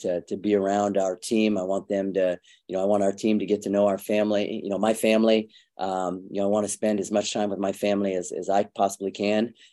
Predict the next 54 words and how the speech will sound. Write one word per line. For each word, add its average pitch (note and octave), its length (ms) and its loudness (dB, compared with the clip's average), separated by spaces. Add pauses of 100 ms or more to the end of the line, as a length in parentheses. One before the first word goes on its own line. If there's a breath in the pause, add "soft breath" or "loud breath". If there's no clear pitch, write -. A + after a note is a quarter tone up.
(140)
Um, F2+ 320 -6
you G2 80 -4
know, F#2 60 -4
we G2+ 120 -2
enjoy, G2+ 360 6
you G2 180 0
know, F#2+ 100 -4
being G#2+ 240 0
outdoors. G#2+ 640 4
I've, F2+ 180 -8 (160)
you F2 260 -8
know, G2 40 -4
I'm F#2+ 100 -6
fortunate A#2 640 4
enough G2+ 260 -4
to G#2 100 -2
live G#2+ 320 4
right G2+ 160 4
on G2 100 -2
Lake G2+ 180 -2
Tuscaloosa. G#2+ 560 -4
So - 140 -6
we - 80 -8
spend F#2+ 220 -6
a F2+ 40 -6
lot G#2 160 0
of G2+ 80 -10
time G2+ 280 -2
out G2+ 220 -2
there, G2+ 300 2 (320 loud breath)
you F#2+ 80 -6
know, F2 60 -4
fishing A2 560 2
or, F#2 320 -4
uh, F2+ 100 -2
or E2+ 160 -2
wakeboarding, G#2 920 0
um, F2+ 420 -14
you F#2 100 -12
know, F2+ 80 -8
on F#2 80 -8
the F#2+ 60 -8
wave G#2 220 2
runners, G#2 440 -2
just, - 320 -10 (360 soft breath)
you G2+ 80 2
know, G2+ 200 4
just B2 280 -4
kind C3+ 200 6
of, G#2+ 200 4
uh, G#2+ 240 6 (120)
you G#2 100 -4
know, G2 60 0
outdoor G#2+ 500 0